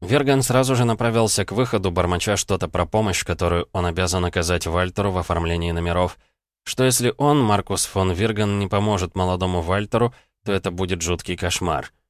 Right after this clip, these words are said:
Я проводил его недоуменным взглядом, и когда за ним захлопнулась дверь, повернулся к сидящему в кресле бледному Майснеру.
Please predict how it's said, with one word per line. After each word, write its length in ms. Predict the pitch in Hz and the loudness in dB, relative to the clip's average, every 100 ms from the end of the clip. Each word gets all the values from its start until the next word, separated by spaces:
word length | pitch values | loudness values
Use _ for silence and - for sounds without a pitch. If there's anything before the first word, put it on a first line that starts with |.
| _ _ _ _ | _ _ _ _
Я 160 | - 107 | -2 0
проводил 380 | 117 110 110 123 | 2 2 2 2
его 220 | 107 107 | 2 0
недоуменным 720 | 107 98 98 101 101 101 98 | 0 0 0 0 0 0 0
взглядом, 580 | 85 85 95 120 123 120 _ _ - | -2 -2 0 2 0 -2 _ _ -10
и 60 | 95 | -2
когда 300 | 117 117 131 | 0 2 2
за 80 | |
ним 180 | 135 131 | 2 2
захлопнулась 640 | 120 113 123 - 110 101 85 | 0 0 0 2 2 2 0
дверь, 220 | 95 131 | -2 -2
повернулся 600 | 113 104 101 123 123 104 | 0 0 2 2 0 0
к 40 | |
сидящему 600 | - 92 98 90 95 92 | -2 -2 -2 -2 -2 -2
в 100 | 82 | -2
кресле 440 | - 98 110 - 110 | -2 -2 -2 -2 -2
бледному 480 | 87 87 85 90 | -2 -2 -2 -2
Майснеру. 560 | 90 98 95 - 71 64 | 0 0 0 -2 -6 -8